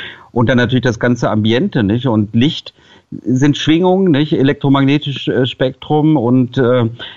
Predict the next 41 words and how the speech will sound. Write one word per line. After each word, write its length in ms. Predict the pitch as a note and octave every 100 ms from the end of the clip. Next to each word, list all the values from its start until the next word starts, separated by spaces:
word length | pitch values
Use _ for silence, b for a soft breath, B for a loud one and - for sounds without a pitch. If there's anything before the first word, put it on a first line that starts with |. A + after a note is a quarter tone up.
| -
dann 140 | B2+ C3+
hat 140 | A2
man 120 | C3+
natürlich 420 | B2 A2 C#3+ C3+
das, 360 | C3+ B2 G#2+ -
äh, 300 | A#2+ A#2+ A2+ - B B -
das 140 | A#2
andere 260 | A#2+ D3 D#3+
elektromagnetische 640 | D3+ D#3 D3 D3 C#3+ B2+
Spektrum, 360 | - C#3+ - C3+
was 140 | A2+
eben 220 | A#2+ G#2+
auch 280 | D#2 A2+ C#3+
noch 160 | D3+ C#3+
in 100 | C3+
der 100 | C3+
Natur 440 | C3+ B2+ D3 C#3
ist, 240 | C#3 C#3 -
natürlich 260 | A#2+ C3
auch 80 | A2+
das 140 | A#2+
Infrarote, 800 | G#2+ C#3+ D3+ - B2+ B2+ C#3 B2+
U 160 | B2 A#2
V 380 | A2+ A2+ B2 D#3
und 160 | C#3+
alle 240 | G#2+ C3 C3+
diese 220 | C3 B2+
Dinge. 360 | A#2 B2+ C#3+ C#3+ B B B -
Hinzu 280 | A#2 B2+
kommt 300 | C3 C3+ B2+
vielleicht 380 | - A#2 A#2+ B2+
auch 220 | A#2+ A2
noch 260 | A#2+ A#2+ A2+
ein 320 | A#2 A#2 A2+
super 600 | G2+ B2 C#3+ C#3 B2+ B2 B2 B B B B
entspannender 600 | C3+ A#2+ - A#2 D3+ D#3+
Effekt 380 | C#3 - D#3+ -
dazu, 600 | - C#3 - D3 D3+ D3+
nicht? 280 | D3+ B2+ B2+
Und, 440 | A#2+ A#2 A#2 - A#2+
ähm, 460 | G#2 A2+ A2 A2